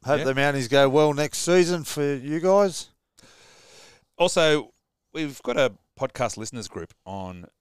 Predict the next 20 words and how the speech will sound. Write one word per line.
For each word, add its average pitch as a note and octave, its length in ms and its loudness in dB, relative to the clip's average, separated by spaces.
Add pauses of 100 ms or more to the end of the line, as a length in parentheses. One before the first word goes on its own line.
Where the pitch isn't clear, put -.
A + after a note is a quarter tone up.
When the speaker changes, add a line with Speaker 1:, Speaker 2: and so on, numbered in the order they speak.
(380)
Speaker 2:
Facebook. G2+ 340 -12
Now, G2 120 -14
we A#2+ 80 -10
can't F3+ 200 -6
change C3 200 -4
the G#2+ 60 -8
name A2 180 -4
of F#2+ 60 -8
that. E2+ 120 -10
It's - 80 -14
gotta C3+ 180 -4
still A2 280 -12
say G2 300 -6
as E2 100 -14
Radio, G2 340 -8
Rabbitohs G2 420 -10
Radio F#2 300 -10
podcast - 500 -14
listeners, F2 360 -16
but G2+ 220 -10